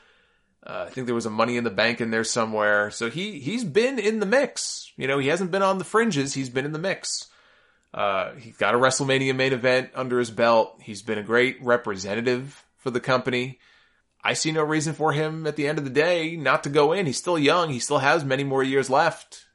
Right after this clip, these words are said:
He's got ten years now. Maybe when he's done, it'll be twenty. A lot harder at that point, I think, to argue against him. Daryl from Windsor, Ontario. "A few years back, you pitched an idea for Big E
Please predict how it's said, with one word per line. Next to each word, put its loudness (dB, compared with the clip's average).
He's -14
got 0
ten -2
years -2
now. -2
Maybe -4
when -2
he's -6
done, 0
it'll -6
be -2
twenty. -2
A -4
lot 4
harder 8
at 2
that 8
point, 2
I 2
think, -4
to 2
argue 4
against 0
him. -12
Daryl 10
from 0
Windsor, 6
Ontario. 6
"A 2
few -2
years 6
back, 2
you 0
pitched 0
an 0
idea 4
for -6
Big 4
E 0